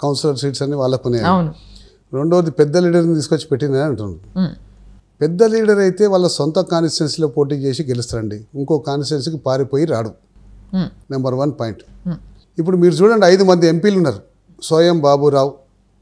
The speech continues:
Speaker 1: బండి సంజయ్, ధర్మపురి అరవింద్, కోమటిరెడ్డి వెంకటరెడ్డి, ఉత్తమ్ కుమార్ రెడ్డి. ఈ ఐదుగురు పార్లమెంట్ సభ్యులే.
Speaker 2: మ్మ్. మ్మ్.
Speaker 1: ఈ పార్లమెంట్ సభ్యులకు, ఒక్కొక్క పార్లమెంట్ సభ్యునికి ఏడు అసెంబ్లీ సెగ్మెంట్లు ఉంటాయి.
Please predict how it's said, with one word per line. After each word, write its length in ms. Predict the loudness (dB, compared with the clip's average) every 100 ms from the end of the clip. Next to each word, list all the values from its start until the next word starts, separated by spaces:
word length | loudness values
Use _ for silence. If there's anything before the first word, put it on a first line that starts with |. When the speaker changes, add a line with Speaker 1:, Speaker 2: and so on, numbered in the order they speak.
| _ _ -6
Speaker 1:
బండి 240 | -2 0 0
సంజయ్, 440 | 0 2 2 0 -6 _ _ _ _ -4
ధర్మపురి 500 | 0 2 2 4 2
అరవింద్, 340 | 2 0 -2 -6 _ _
కోమటిరెడ్డి 480 | 0 2 2 2 -2
వెంకటరెడ్డి, 640 | -2 0 0 0 -4 -6 -8 _ _ _ -10
ఉత్తమ్ 320 | 0 2 2
కుమార్ 240 | 0 0
రెడ్డి. 220 | 0 -4 -10 _
ఈ 160 | -4 2
ఐదుగురు 360 | 4 4 2 2
పార్లమెంట్ 480 | 4 6 6 4
సభ్యులే. 360 | 4 0 0 -6 -12 -6
Speaker 2:
మ్మ్. 120 | -6 -6 -8
మ్మ్. 100 | -8 -8 -16 -20 -6
Speaker 1:
ఈ 100 | -4
పార్లమెంట్ 600 | 0 4 4 4 2 2
సభ్యులకు, 520 | 2 2 2 2 4 2
ఒక్కొక్క 240 | 2 0
పార్లమెంట్ 520 | 2 2 4 4 2
సభ్యునికి 520 | 2 0 0 0 2
ఏడు 240 | 6 8 8
అసెంబ్లీ 380 | 6 2 0 0
సెగ్మెంట్లు 440 | 0 0 0 0
ఉంటాయి. 200 | -2